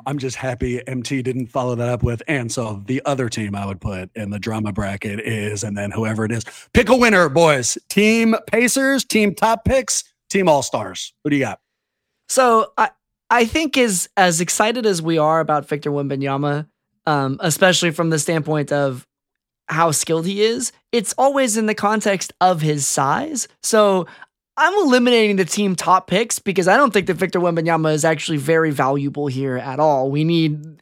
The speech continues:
Speaker 2: the guard end of the spectrum. So it's down to team Pacers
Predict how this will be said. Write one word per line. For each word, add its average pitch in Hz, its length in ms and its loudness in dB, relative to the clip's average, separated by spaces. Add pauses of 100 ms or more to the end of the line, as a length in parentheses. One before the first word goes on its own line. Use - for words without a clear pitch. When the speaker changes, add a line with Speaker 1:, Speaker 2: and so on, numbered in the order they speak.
Speaker 2:
the 165 160 2
guard 175 420 4
end 156 280 -2
of 127 80 -6
the 143 80 -8
spectrum. 139 480 -4
So 160 240 -2 (240)
it's 180 160 -2
down 269 180 4
to 240 80 0
team 226 300 0
Pacers 160 580 -2